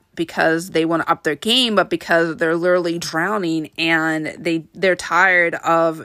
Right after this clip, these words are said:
not seeing any traction. And for both of those sc-, scenarios, it's all because they just got a,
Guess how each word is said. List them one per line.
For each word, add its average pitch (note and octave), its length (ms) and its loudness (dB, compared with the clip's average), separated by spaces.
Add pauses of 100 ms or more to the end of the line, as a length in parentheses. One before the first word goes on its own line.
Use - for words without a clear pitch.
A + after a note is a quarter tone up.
not E3+ 360 0
seeing F3 240 -4
any D#3+ 200 -4
traction. D#3 540 -2
And F3 180 -2 (480)
for A3 840 2 (520)
both A3 360 0
of A#3 40 -18
those A3 260 4
sc-, G#3+ 160 -8
scenarios, F#3 680 0 (240)
it's - 200 -8
all F#3+ 300 4
because F3+ 600 0 (640)
they F#3 220 2
just F3+ 240 -2
got F3 280 2 (800)
a, G3 200 -2